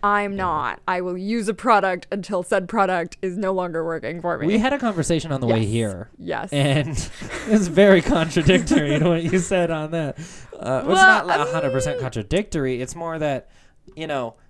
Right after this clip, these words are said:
Speaker 2: certain
Speaker 1: Certain things is
Speaker 2: features.
Speaker 1: worth the upgrade, in my opinion, and I, but that's also, for me, just dependent on my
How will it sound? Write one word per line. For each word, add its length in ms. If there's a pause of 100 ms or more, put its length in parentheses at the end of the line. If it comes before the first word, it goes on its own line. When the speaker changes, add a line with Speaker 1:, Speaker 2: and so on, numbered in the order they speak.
Speaker 2:
certain 800 (140)
Speaker 1:
Certain 400
things 480
is 80
Speaker 2:
features. 300
Speaker 1:
worth 280
the 160
upgrade, 400
in 120
my 140
opinion, 480 (100)
and 340 (100)
I, 280
but 260
that's 260
also, 440
for 200
me, 380
just 240
dependent 480
on 300
my 480